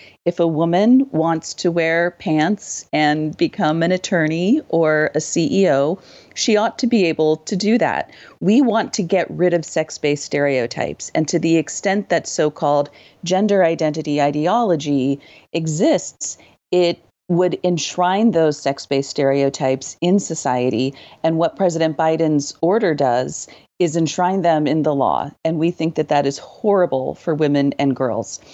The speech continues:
But even going back, really at its core, when you really examine it, gender identity doesn't mean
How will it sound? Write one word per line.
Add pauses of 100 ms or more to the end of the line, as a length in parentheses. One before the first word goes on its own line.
(540)
But (280)
even
going
back, (180)
really
at
its
core,
when
you
really
examine
it, (300)
gender
identity (100)
doesn't
mean